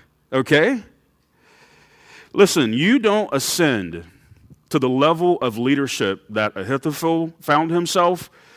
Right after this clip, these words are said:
without knowing the state of things between the king and his son. You, you, you don't get to that level of leadership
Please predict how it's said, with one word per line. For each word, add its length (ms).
without 520
knowing 720
the 140
state 640
of 140
things 640
between 440
the 120
king 580
and 120
his 120
son. 320
You, 160
you, 240
you 120
don't 220
get 160
to 60
that 180
level 320
of 140
leadership 520